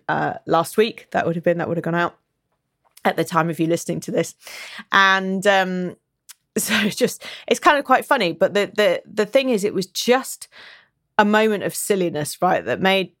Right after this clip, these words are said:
made me, made me laugh and took me away from my desk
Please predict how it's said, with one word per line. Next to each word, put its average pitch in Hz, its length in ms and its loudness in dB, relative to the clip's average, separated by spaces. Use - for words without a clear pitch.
made 151 220 -6
me, 147 140 -8
made 160 460 -8
me - 100 -4
laugh 208 560 2
and 185 380 2
took - 180 0
me 220 100 2
away 185 200 2
from 180 200 -8
my 165 120 -2
desk 165 640 -2